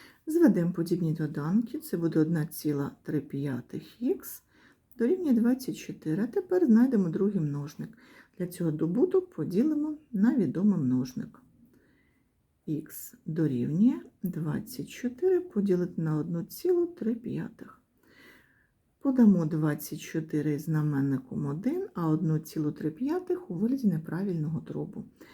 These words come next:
Це буде вісім п'ятих. Ну, а тепер помножимо наше ділене на дріб, обернений до дільника. Множимо чисельники і знаменники.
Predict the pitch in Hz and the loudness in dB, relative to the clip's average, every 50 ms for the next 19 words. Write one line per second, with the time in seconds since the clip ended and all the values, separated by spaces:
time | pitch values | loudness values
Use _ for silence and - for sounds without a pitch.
0 | - - - _ _ _ - - 170 175 165 175 190 233 311 - - - - 165 | -20 -20 -20 _ _ _ -14 -10 -6 -4 0 0 2 2 0 -2 -2 -4 -4 -4
1 | 156 - - - 143 156 - - - - - - _ _ _ _ _ _ _ _ | -4 -6 -10 -12 -12 -12 -12 -16 -20 -20 -20 -20 _ _ _ _ _ _ _ _
2 | - - _ _ _ _ - 359 381 370 311 247 - 196 196 - - 170 165 160 | -20 -20 _ _ _ _ -10 -6 -4 -2 -2 -2 -2 -4 -4 -4 -4 -4 -2 -4
3 | 160 - - _ _ _ _ _ _ _ - 214 202 196 175 165 156 147 156 156 | -6 -8 -16 _ _ _ _ _ _ _ 4 6 6 6 6 4 2 0 -2 -2
4 | 151 160 147 147 147 139 135 - - - - - 160 160 - - - 143 143 147 | 0 0 0 0 0 0 0 -2 -2 -6 -8 -10 -10 -10 -12 -10 -8 -6 -4 0
5 | 170 202 226 277 339 359 - - _ _ _ _ _ _ _ _ _ _ _ _ | 4 6 6 4 4 0 -8 -16 _ _ _ _ _ _ _ _ _ _ _ _
6 | - 180 180 175 156 147 156 170 220 269 370 - - - - _ _ _ _ _ | -2 0 0 0 0 0 0 2 4 4 4 2 0 -10 -20 _ _ _ _ _
7 | - 190 165 143 160 160 165 156 160 190 233 240 302 330 349 359 381 320 226 175 | -6 -6 -4 -4 -4 -2 0 0 2 4 4 2 2 2 -2 -2 0 0 2 2
8 | 175 220 254 - - 214 196 175 139 151 - - - - 151 160 175 175 _ _ | 2 0 0 0 -2 0 0 0 -2 -4 -6 -10 -12 -10 -10 -10 -10 -12 _ _
9 | _ _ _ _ _ _ _ _ _ _ _ _ _ _ _ _ _ _ - - | _ _ _ _ _ _ _ _ _ _ _ _ _ _ _ _ _ _ -20 -20
10 | _ _ _ _ - 196 202 202 185 170 156 151 165 156 151 151 147 143 151 - | _ _ _ _ 2 6 6 6 6 6 2 2 0 0 0 0 -2 -4 -6 -6
11 | - - 254 254 - - - - 165 151 139 135 139 143 151 165 196 196 - - | -6 -6 -4 -4 -6 -10 -8 -6 -4 -2 -2 -2 -2 0 -2 -2 -2 -4 -8 -6
12 | - 233 269 277 277 - _ _ _ _ _ _ _ _ _ _ _ _ _ _ | -4 -2 -2 -2 -4 -8 _ _ _ _ _ _ _ _ _ _ _ _ _ _
13 | _ _ _ _ _ _ _ _ _ _ _ _ _ _ _ _ _ _ _ _ | _ _ _ _ _ _ _ _ _ _ _ _ _ _ _ _ _ _ _ _
14 | _ _ _ _ _ _ _ _ _ _ _ _ _ _ _ _ _ _ _ _ | _ _ _ _ _ _ _ _ _ _ _ _ _ _ _ _ _ _ _ _
15 | _ - 370 381 370 359 - 202 180 160 156 156 151 156 156 156 151 151 156 156 | _ 0 2 4 4 6 6 4 4 4 2 0 0 0 0 0 0 0 -2 -4
16 | - - - - | -8 -14 -18 -16